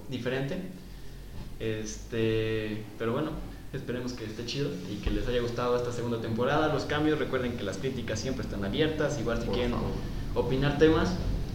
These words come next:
Speaker 1: que a veces no se nos ocurren, <laughs> así que
Speaker 2: Es que hay mucha, hay mucha información, pero pues, o sea
Speaker 1: de, de verdad, siéntanse con la confianza de decirnos lo que quieran. Bueno, no lo que quieran, si nos mientan la madre, pues los voy a ignorar, ¿saben?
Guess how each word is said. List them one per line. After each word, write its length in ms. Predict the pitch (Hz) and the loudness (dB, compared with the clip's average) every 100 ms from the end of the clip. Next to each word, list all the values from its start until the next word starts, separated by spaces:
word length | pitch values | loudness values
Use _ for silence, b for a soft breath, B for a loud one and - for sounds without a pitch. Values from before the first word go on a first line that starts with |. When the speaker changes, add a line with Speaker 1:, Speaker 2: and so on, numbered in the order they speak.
| - | -2
Speaker 1:
que 60 | 107 | 0
a 40 | |
veces 200 | 113 117 | 0 2
no 140 | 113 135 | 4 4
se 120 | 190 | 6
nos 180 | 175 180 | 6 8
ocurren, 440 | 175 160 160 185 | 8 10 8 8
<laughs> 960 | 202 226 180 180 - - - - 123 110 | 6 4 4 2 0 -2 -2 -2 -4 -4
así 120 | 123 | -4
que 220 | 120 120 | 0 0
Speaker 2:
Es 80 | 98 | 6
que 80 | 180 | 10
hay 40 | 175 | 10
mucha, 300 | 185 180 156 | 8 6 4
hay 80 | |
mucha 220 | 160 165 165 | 4 4 4
información, 460 | 151 147 139 147 143 | 2 2 2 2 2
pero 260 | 127 - | 2 2
pues, 320 | 90 92 90 - - - | -2 -4 -6 -8 -8 -6
o 40 | |
sea 100 | 104 | -4
Speaker 1:
de, 60 | 95 - - | -4 -4 -6
de 100 | 127 | 2
verdad, 440 | 151 180 185 180 - | 4 4 2 -2 -4
siéntanse 380 | 151 151 151 143 | 0 0 0 0
con 100 | 117 | 0
la 80 | 113 | 0
confianza 440 | 113 143 143 143 | 2 2 2 2
de 80 | 123 | 0
decirnos 340 | 104 131 131 110 | 0 0 -2 -2
lo 160 | 98 | -4
que 80 | - | -8
quieran. 500 | - 127 139 143 - - - - | -4 -2 0 -4 -8 -10 -10 -10
Bueno, 180 | - 107 | -6 -4
no 80 | 120 | -2
lo 120 | 117 | -2
que 120 | 113 - | -2 -2
quieran, 220 | 110 98 - | -2 -2 -4
si 180 | - 104 | -4 -2
nos 180 | 101 98 | 0 0
mientan 300 | 123 123 120 | -2 -2 -2
la 80 | 117 | 0
madre, 240 | 117 131 | 2 0
pues 140 | 123 104 | 0 0
los 100 | 101 | 0
voy 160 | 104 | 0
a 140 | 107 104 | 0 0
ignorar, 440 | 101 110 143 147 151 | 2 2 2 0 -2
¿saben? 220 | 135 | -2